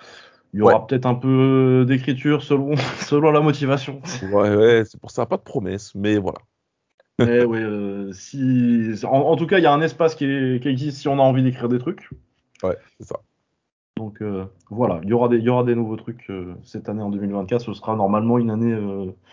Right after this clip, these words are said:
Speaker 1: de changement pour Au bord du ring. Mais,
Speaker 2: Ouais.
Speaker 1: euh, tout en
Speaker 2: Et
Speaker 1: gardant, euh, la structure, euh, épisode, euh, d'actualité, euh, semi-régulier, mais il y aura des trucs en plus.
Speaker 2: D'accord. Et j'informe d'ailleurs Lucas en direct devant tout le monde, hein, euh, comme ça au moins c'est fait.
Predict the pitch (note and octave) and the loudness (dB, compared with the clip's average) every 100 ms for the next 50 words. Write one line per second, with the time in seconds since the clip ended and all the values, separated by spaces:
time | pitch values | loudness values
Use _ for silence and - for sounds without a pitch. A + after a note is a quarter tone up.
0 | - - A#2+ C3 C#3 B2+ C3+ C3 A#2 A2 | -20 -2 2 4 4 4 4 4 2 0
1 | G#2 G#2 E2+ D#2+ - _ - G2+ G2 G2 | 0 -2 -6 -10 -20 _ -8 -4 -2 0
2 | F#2 F2+ E2+ - - G#2+ G#2+ G2+ A2 G#2 | -2 -4 -6 -6 -4 0 2 2 0 -2
3 | F#2+ F#2 F#2 F#2+ - B2 - G#2+ F#2 F2+ | -2 -4 -2 -4 -6 -16 -12 -8 -4 -4
4 | E2+ F2+ - - - - G#2 G2+ A2+ A2 | -6 -10 -20 -20 -20 -4 -4 -2 -2 0
5 | A2 G#2 G#2 G2 G2 F#2+ F#2 F#2 G#2 G#2 | 2 2 0 0 0 0 2 2 0 0
6 | A#2 A2 G#2 A#2 A2 G2+ G2 F#2+ F#2 A#2 | 0 0 0 2 2 0 -2 -4 -4 -4
7 | A2+ G#2+ G#2 G#2 A#2+ A#2 G2 F#2+ F2+ - | -2 -2 0 4 4 4 2 -2 -4 -10
8 | D#2+ - - _ _ _ _ - E2+ D2+ | -18 -18 -20 _ _ _ _ -8 -6 -6
9 | - G2 G2+ F#2 G2+ A#2+ G#2 G2+ G2 G2 | -4 -2 0 0 2 4 4 4 4 0
10 | G2 G2+ F#2+ F#2 F#2+ G2+ F#2+ F2+ F#2 - | -4 -4 -4 -4 -2 -2 -2 -6 -6 -6
11 | F#2+ G2 B2 G#2 G#2+ - - A2+ - - | -2 0 0 -2 -4 -8 -12 -16 -14 -10
12 | - D#2+ - - - G#2 | -6 -6 -6 -8 0 0